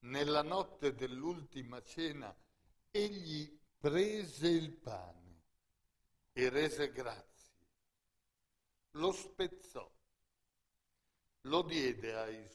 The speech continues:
suoi discepoli e disse: "Prendete e mangiatene tutti. Questo è il mio corpo, offerto in sacrificio per voi."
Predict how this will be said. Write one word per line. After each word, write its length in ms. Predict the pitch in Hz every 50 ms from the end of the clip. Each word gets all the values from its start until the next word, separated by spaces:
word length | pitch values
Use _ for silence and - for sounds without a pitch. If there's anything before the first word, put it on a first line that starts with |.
| - -
suoi 440 | 135 131 127 123 117 113 104 101
discepoli 920 | 101 123 113 - - - 214 214 220 214 - - 151 139 131 127 123 127 - - _ _ _
e 200 | - 143 139 123
disse: 200 | 101 90 82 - _ _ _ _ _ _ _ _ _ _ _ _ _ _ _ _ _ _ _ _ _ _ _ _ _ _ _ _ _ _ _ _ _ _ _ _ _ _ _
"Prendete 840 | - 120 131 131 127 117 127 143 143 135 139 - - 104 95 - _ _ _ _ _ _ _ _ _ _ _
e 140 | - 135 131
mangiatene 920 | 131 135 139 143 139 131 123 139 123 110 - - 131 123 127 127 127 -
tutti. 200 | - - - _ _ _ _ _ _ _ _ _ _ _ _ _ _ _ _ _ _ _ _ _ _
Questo 500 | - 175 180 170 - - - 160 151 143
è 140 | 143 143 139
il 300 | 139 135 135 131 127 127
mio 460 | 131 135 156 185 196 196 190 180 147
corpo, 720 | - - 127 110 95 92 85 80 - _ _ - 98 95 _ _ _ _ _ _ _ _ _ _ _ -
offerto 1200 | 160 147 143 - - - - 190 202 220 226 220 220 - - - - 202 196 190 190 202 - - _ -
in 180 | 190 175 175 170
sacrificio 1300 | - - 190 175 - - 175 165 165 - - - 123 120 110 - - - 120 113 113 110 107 - - _ -
per 220 | 139 139 127 120
voi." 300 | 110 98 - - -